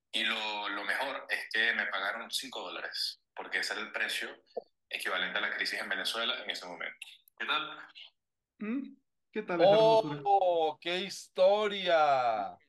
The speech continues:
Speaker 2: Ah, disfrazado de carta. Ojo, una
Speaker 3: Sí,
Speaker 2: carta que
Speaker 3: claro.
Speaker 2: hace magia, hermoso. Cosas de los
Speaker 3: Una
Speaker 2: clientes, pero
Speaker 3: carta que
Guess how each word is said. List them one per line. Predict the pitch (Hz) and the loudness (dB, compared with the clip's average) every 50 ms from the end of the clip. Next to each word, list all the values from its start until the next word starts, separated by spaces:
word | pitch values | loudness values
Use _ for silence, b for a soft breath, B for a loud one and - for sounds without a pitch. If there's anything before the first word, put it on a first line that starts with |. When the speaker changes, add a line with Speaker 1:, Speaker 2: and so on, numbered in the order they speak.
| _ _ - | _ _ 0
Speaker 2:
Ah, | 208 196 240 277 277 - - - _ _ _ - | 2 2 2 2 0 -4 -8 -14 _ _ _ -6
disfrazado | 170 202 196 - 208 208 202 208 208 208 220 | -4 -4 0 2 2 4 4 6 6 6 6
de | 233 226 233 | 4 2 2
carta. | - 190 180 185 185 185 - 117 117 - - _ _ _ _ - | 4 4 4 4 2 -2 -4 -6 -6 -8 -14 _ _ _ _ -4
Ojo, | 160 151 - - 180 - - - _ - | -4 -4 -4 -4 -10 -12 -12 -14 _ -6
una | 190 190 220 226 | -4 -2 -2 -2
Speaker 3:
Sí, | - | 0
Speaker 2:
carta | - 214 220 - | 0 0 0 0
que | - | -2
Speaker 3:
claro. | - - 202 190 | -2 0 0 0
Speaker 2:
hace | - 202 190 | 0 0 0
magia, | 185 170 - - 147 | 0 0 0 0 -2
hermoso. | 156 226 311 330 196 247 294 - 170 - - _ _ _ _ | -4 -2 -2 0 -2 -2 -2 -6 -10 -12 -14 _ _ _ _
Cosas | - 285 - - 214 170 | -8 -8 -8 -8 -6 -4
de | 165 165 147 | -4 -4 -4
los | 151 - | -4 -8
Speaker 3:
Una | - - 180 180 | -2 2 4 4
Speaker 2:
clientes, | - - 190 208 208 | 4 6 8 8 8
pero | 220 240 233 | 8 6 4
Speaker 3:
carta | 220 214 - | 4 2 2
que | - 220 | -2 0